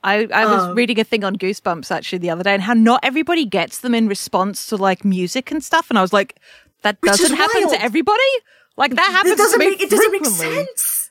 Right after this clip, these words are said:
Speaker 1: But it's
Speaker 2: It doesn't make sense that people don't react.
Speaker 1: But some people, it's, it's genetically hardwired. Some people, and I suppose it makes sense when you start thinking about, like, how certain people react to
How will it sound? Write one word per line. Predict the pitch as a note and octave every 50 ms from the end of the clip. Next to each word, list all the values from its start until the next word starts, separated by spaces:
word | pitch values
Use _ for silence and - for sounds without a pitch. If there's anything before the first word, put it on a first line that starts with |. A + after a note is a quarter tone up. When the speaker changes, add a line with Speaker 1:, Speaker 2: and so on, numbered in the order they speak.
| _ -
Speaker 1:
But | C4 B3
it's | B3+ C4 B3+ - -
Speaker 2:
It | E4+ D#4+
doesn't | F#4+ G#4 G4 A4 G#4
make | A4 A4
sense | - - B4+ C5+ - -
that | A4 -
people | - E4 D#4+ D#4
don't | - D4+ C#4 C4+ B3+
react. | C4 B3+ A3 G3+ G3+ F#3+ - - -
Speaker 1:
But | A#3+ A#3+ A3
some | G3+ C4+ B3 A#3+
people, | A#3+ C4 A#3 - B3+ A#3+ A#3 A3+ A3+ A3+ A3 - _ _ _ -
it's, | - B3 - - - - -
it's | A#3 A3 - - -
genetically | - B3+ A3 G#3+ G#3 G#3 - - G#3+
hardwired. | G3 G3+ F#3 F#3 F#3+ F3+ G3+ F3+ E3+ F3 E3+ D#3+ -
Some | - A#3 G3+ G3
people, | G#3+ G#3 F#3+ G#3+ G3+ F#3+ G3+ - - - - -
and | A#3 C4
I | C#4+
suppose | - - F4+ E4+ D#4+
it | D4+
makes | C4 A#3+ G3+ -
sense | A#3+ G#3 F#3 -
when | G#3
you | G3
start | - - F#3 -
thinking | G3 F#3+ G3+
about, | F#3+ F#3 E3+ -
like, | F3+ F3+ - -
how | - G3 G3
certain | - - A3 F3 - F#3+
people | G3+ G#3 G3 - G3+ F#3+
react | F#3 G3 G3 F3 D#3+ - - - _ _ _ -
to | - A#3+